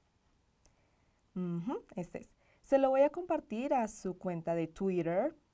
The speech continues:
a su correo, ¿m? o Facebook, inmediatamente. Ujú. Así le va a quedar más fácil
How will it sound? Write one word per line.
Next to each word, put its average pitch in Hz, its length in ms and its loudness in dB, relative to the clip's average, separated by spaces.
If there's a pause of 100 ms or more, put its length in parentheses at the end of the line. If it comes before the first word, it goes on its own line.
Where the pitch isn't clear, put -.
(260)
a 160 140 -4
su 233 340 -6
correo, 208 760 -2 (160)
¿m? 269 200 -4 (140)
o 190 160 4
Facebook, - 600 -2 (280)
inmediatamente. 180 840 -2 (140)
Ujú. 190 300 -10 (340)
Así 226 260 -2
le 240 140 2
va 254 80 8
a 247 60 0
quedar 247 280 4
más 226 200 -2
fácil 233 340 0